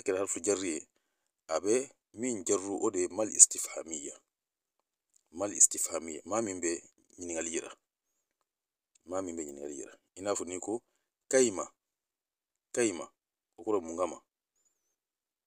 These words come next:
Kayima. I n'a fɔ n'i ko kayima fa'alta hadha? Kayima fa'alta hadha? I n'a fɔ n'i ko lima fa'alta hadha? Kayima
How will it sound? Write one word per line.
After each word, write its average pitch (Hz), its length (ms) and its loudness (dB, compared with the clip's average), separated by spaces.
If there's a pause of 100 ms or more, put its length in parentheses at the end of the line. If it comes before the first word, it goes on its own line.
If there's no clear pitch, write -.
(160)
Kayima. 87 320 -2 (580)
I - 20 -20
n'a 101 100 -2
fɔ 101 80 -2
n'i 104 80 -6
ko 104 100 -2
kayima 131 300 2
fa'alta - 420 0
hadha? 76 300 -2 (1300)
Kayima 110 340 2
fa'alta 82 500 -2
hadha? 76 320 -4 (680)
I 98 40 -12
n'a 113 160 2
fɔ 101 100 -4
n'i 98 100 -8
ko 101 100 -2
lima 104 280 -4
fa'alta 87 460 -2
hadha? 73 300 -6 (1400)
Kayima 107 380 2